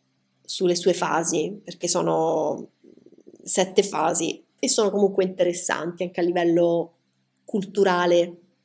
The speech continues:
Insomma, per me è necessario, per chi è interessato all'esoterismo e allo sp-, e a-, e alla spiritualità,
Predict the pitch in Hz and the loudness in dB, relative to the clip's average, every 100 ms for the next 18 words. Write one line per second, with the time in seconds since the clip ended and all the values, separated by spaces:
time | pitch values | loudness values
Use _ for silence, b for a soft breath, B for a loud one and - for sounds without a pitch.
0 | _ _ _ _ _ _ _ _ _ - | _ _ _ _ _ _ _ _ _ -8
1 | 170 - - _ _ _ _ _ _ _ | -6 -6 -10 _ _ _ _ _ _ _
2 | 175 185 180 185 - 190 - 190 170 170 | -2 0 2 0 0 0 2 2 0 0
3 | 170 180 - - 170 - 165 156 - _ | -4 -6 -10 -12 -12 -8 -6 -6 -8 _
4 | _ _ _ _ _ 175 170 170 165 165 | _ _ _ _ _ -2 -2 -4 -4 -4
5 | 170 165 160 151 156 - _ _ _ _ | -2 -4 -4 -4 -4 -8 _ _ _ _
6 | _ _ _ _ _ 170 170 170 165 170 | _ _ _ _ _ 0 0 -2 -2 -2
7 | 175 165 165 160 156 156 151 151 156 - | 0 -2 -2 -2 -2 -4 -4 -6 -4 -6
8 | - - 170 165 - 170 - 175 170 170 | -4 -2 0 -2 0 -2 0 -2 0 -4
9 | - - 175 170 170 165 165 156 165 | -6 -2 -2 0 -2 -2 -2 -4 -8